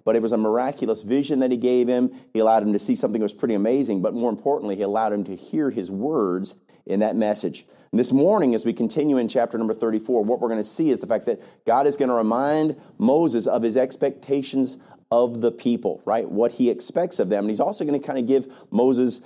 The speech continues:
some information, some things he needs to do, right? And the warnings and preparation for them as they'll be moving forward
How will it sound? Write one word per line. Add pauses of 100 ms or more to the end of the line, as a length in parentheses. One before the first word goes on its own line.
(160)
some
information,
some
things
he
needs
to
do,
right?
And
the
warnings (240)
and
preparation
for
them
as
they'll
be
moving
forward